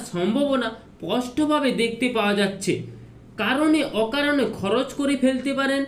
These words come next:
মীন রাশি বা লগ্নের জাতক জাতিকারা। এর কারণে ঋণ রাশিরা কিছুটা ঋণীয় হয়ে যেতে পারেন। দায়বদ্ধতা বাড়বে, বাড়ির কোনো মানুষজন বা কাছের কোনো মানুষজনের শরীরটা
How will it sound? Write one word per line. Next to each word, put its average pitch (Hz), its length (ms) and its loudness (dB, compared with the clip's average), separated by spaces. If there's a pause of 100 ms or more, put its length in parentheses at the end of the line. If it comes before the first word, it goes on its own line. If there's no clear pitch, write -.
(200)
মীন 247 300 4
রাশি 277 280 0
বা 226 140 2
লগ্নের 240 460 2 (260)
জাতক 208 420 0
জাতিকারা। 196 520 0 (480)
এর 302 160 2
কারণে 294 380 2 (420)
ঋণ 285 240 2
রাশিরা 285 480 0
কিছুটা 254 380 0 (500)
ঋণীয় 294 340 4 (100)
হয়ে 277 180 4
যেতে 269 260 0
পারেন। 180 340 0 (680)
দায়বদ্ধতা 233 800 2
বাড়বে, 269 340 0 (380)
বাড়ির 226 360 2
কোনো 285 220 2 (140)
মানুষজন 226 580 2 (280)
বা 240 160 0 (180)
কাছের 170 460 -2
কোনো 285 240 0
মানুষজনের 247 680 2 (140)
শরীরটা 262 560 2